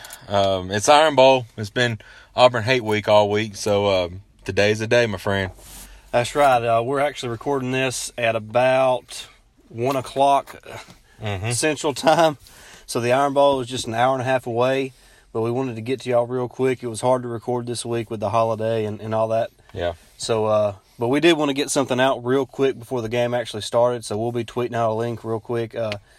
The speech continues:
Speaker 2: after we get done recording. We'll get it posted, so maybe y'all have a chance to listen to it, uh, before the Iron Bowl kicks off. And if not, you can always go back and listen to it afterwards.
Speaker 1: Mm-hmm.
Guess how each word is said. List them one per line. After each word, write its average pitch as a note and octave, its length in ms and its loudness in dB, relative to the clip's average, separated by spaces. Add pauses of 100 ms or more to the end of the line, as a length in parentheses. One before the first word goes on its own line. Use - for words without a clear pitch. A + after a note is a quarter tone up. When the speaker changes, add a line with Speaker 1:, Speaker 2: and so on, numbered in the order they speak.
(160)
Speaker 2:
after G#2 200 -8
we G#2+ 100 -8
get A#2+ 140 -6
done A2 160 -6
recording. A#2 540 -6
We'll G#2 100 -6
get A2 160 -8
it - 120 -12
posted, A#2 460 -4
so G2+ 100 -10
maybe G#2+ 280 -4
y'all G#2 160 0
have G#2+ 120 -4
a F#2+ 40 -12
chance G#2 300 -8
to G#2+ 60 -12
listen A2 280 -8
to A2 220 -4
it, G2+ 120 -6 (540)
uh, G#2 100 2
before G#2 360 -4
the G2+ 60 -2
Iron G#2+ 260 -2
Bowl G2+ 180 -6
kicks G#2+ 260 -8
off. A2 360 0
And G#2 100 -6
if F#2+ 120 -10
not, A#2 360 -2
you G#2 80 -10
can G#2+ 120 -6
always G#2 260 0
go G#2+ 120 -4
back A2 260 0
and G2+ 100 -8
listen A2 260 -4
to A2+ 160 -6
it G#2+ 40 -2
afterwards. B2 600 -2
Speaker 1:
Mm-hmm. F#2 340 -8